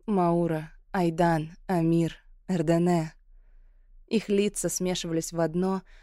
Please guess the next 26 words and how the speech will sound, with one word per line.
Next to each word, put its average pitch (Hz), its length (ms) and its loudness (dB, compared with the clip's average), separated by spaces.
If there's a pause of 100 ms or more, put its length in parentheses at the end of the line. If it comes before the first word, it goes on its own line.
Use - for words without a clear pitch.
(140)
а 240 100 2
после 202 480 2
распадались 180 640 -2
на 170 140 -4
осколки, 190 560 -4
вновь 165 380 -2
собираясь 170 640 -4
воедино. 160 640 -4 (300)
Вода 185 440 6
вокруг 165 380 2
меня 165 260 0
кипела 175 580 -2
и 180 220 -2
искрилась, 170 760 -4 (200)
или 220 240 6
же 170 120 2
меня 160 240 4
попросту 165 640 0
подводило 160 560 -2
зрение. 160 560 -2 (1400)
Но 226 160 8
внезапно 190 560 4
голоса 165 400 0
стихли, 170 640 -4 (440)
напряжение 175 640 2
ослабло, 175 720 -4